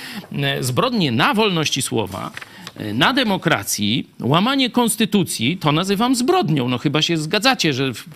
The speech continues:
to nie chodzi o to, że tam wziął cegłówkę i,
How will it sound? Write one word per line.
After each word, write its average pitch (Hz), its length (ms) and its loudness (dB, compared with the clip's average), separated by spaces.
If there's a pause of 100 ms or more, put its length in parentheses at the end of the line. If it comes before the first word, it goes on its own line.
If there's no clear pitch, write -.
(260)
to 147 80 -4
nie 156 100 -2
chodzi 208 240 2
o 170 100 2
to, 165 140 -2
że 139 120 0
tam 127 300 0
wziął 151 200 2
cegłówkę 143 600 2
i, 127 120 0